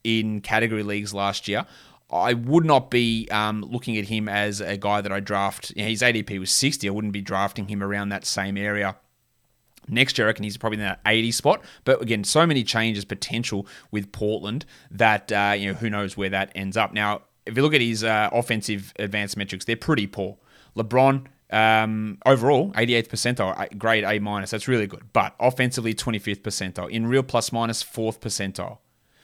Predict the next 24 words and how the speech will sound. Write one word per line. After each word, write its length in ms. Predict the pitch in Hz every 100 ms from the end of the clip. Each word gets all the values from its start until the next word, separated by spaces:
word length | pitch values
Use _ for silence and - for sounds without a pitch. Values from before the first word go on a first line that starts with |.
| _ _
Raptor 360 | 127 180 196 185
likes 360 | 147 147 151
what 80 | 147
he 60 | 123
does 160 | 131
a 40 | 123
little 160 | 127
bit 140 | 123 113
more. 260 | 120 156
He's, 320 | 151 113 104 107
uh, 100 | 107
sixty-second 580 | - - 113 120 123 113
percentile 380 | - 110 113
offensively, 400 | 110 110 117 147
but 120 | 139 117
we 120 | 127
see 280 | - 156 135 - -
a 120 | 117
lot 180 | 135 147
of 140 | 127 123
really 340 | 135 151 139
strong 420 | 127 - 120 117
defensive 640 | 110 101 - 113 123 127
numbers 460 | 120 110 110 131 -